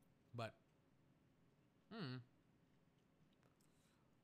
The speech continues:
Regardless of the situation,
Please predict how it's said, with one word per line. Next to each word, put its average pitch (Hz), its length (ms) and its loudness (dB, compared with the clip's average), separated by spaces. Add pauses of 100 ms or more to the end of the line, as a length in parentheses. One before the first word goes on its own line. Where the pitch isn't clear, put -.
(2250)
Regardless 147 560 12
of 117 120 8
the 107 80 4
situation, 101 600 2